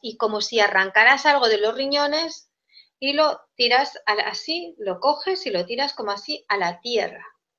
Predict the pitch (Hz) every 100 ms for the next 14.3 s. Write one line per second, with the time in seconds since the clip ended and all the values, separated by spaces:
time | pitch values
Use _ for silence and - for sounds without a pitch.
0 | _ _ - 285 359 _ _ _ - -
1 | - - - 247 254 330 - - 240 254
2 | 269 - - 202 202 - - 180 175 269
3 | 302 311 311 - _ _ - 247 262 262
4 | 285 302 302 - - _ _ _ 202 208
5 | 214 226 226 233 247 254 269 294 285 262
6 | 294 277 285 294 302 - 233 202 226 233
7 | - 285 320 320 - - 208 202 214 220
8 | 240 285 285 311 302 339 330 220 196 185
9 | 202 254 262 - - 196 196 190 - -
10 | - _ _ - - - - - - 233
11 | 285 285 339 339 359 381 381 - _ _
12 | _ _ _ _ - 247 285 269 170 185
13 | 262 269 247 240 208 208 175 185 214 -
14 | 196 -